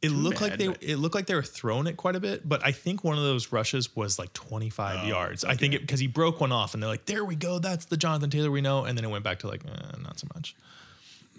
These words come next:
Speaker 2: Yeah.
Speaker 1: It was a weird game script, though, because they were getting their ass kicked almost immediately, so they couldn't just hand it off to Jonathan Taylor.
Speaker 2: Colts at Jaguars, man, can't get it done.
Speaker 1: <laughs>
Speaker 2: Uh, the Cowboys, they got a field goal as time expired to beat the Bengals.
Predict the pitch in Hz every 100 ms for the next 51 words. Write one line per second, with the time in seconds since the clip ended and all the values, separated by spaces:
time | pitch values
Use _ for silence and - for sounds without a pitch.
0 | - 82 101 92 85 - 135 131 143 123
1 | 113 - 107 104 104 107 123 113 - 95
2 | 98 - 98 101 101 98 107 110 - -
3 | - 110 104 113 135 120 - - 107 95
4 | 107 131 - - 120 117 127 143 - -
5 | - - 104 107 - 101 - 85 98 87
6 | 85 85 87 82 85 - 98 87 101 104
7 | 92 85 92 113 85 165 - 165 - -
8 | - - - - - - - - 135 143
9 | 135 156 147 185 156 170 180 143 139 151
10 | 127 139 135 131 131 120 - 127 135 147
11 | - 123 127 123 101 117 123 98 101 160
12 | 170 175 - -